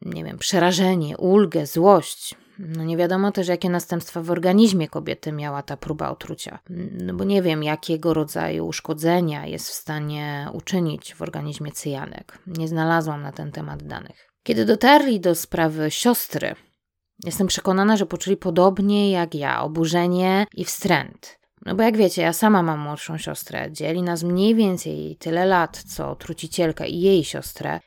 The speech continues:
Nie wyobrażam sobie więc, jak można dopuścić się czegoś takiego wobec dużo młodszego rodzeństwa, bo mam wrażenie, że nie tylko ja,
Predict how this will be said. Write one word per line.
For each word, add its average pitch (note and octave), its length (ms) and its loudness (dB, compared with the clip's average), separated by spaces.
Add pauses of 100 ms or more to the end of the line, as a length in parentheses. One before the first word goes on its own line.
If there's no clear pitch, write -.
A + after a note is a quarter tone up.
(280)
Nie F#3 120 4
wyobrażam G#3+ 460 6
sobie E3 300 -2
więc, F3 200 -2
jak F3 120 0
można F3 280 -2
dopuścić F3 600 -4
się - 160 -8
czegoś - 260 -10
takiego E3 400 -6
wobec F3+ 380 -6
dużo F#3+ 440 0
młodszego F3 520 -4
rodzeństwa, F3+ 840 -4
bo E3+ 160 -16
mam G3 200 -6
wrażenie, A#3+ 440 4
że A3 60 2
nie G3+ 240 2
tylko A3 320 0
ja, F3 320 4